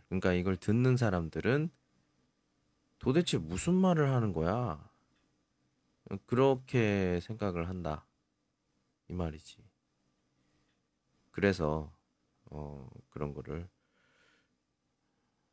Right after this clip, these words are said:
그럼 어떻게 이걸 해결해야 돼? 그렇게 말하는 사람들도 있기 때문에,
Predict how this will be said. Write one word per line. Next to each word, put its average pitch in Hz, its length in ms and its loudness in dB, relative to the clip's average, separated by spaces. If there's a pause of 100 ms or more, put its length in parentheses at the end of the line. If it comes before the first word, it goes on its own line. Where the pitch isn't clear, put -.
(140)
그럼 151 300 2
어떻게 90 840 0
이걸 76 260 -6
해결해야 95 500 -2
돼? 82 320 -2 (960)
그렇게 104 1000 4 (260)
말하는 92 460 0
사람들도 98 500 -6
있기 80 220 -12
때문에, 85 600 -10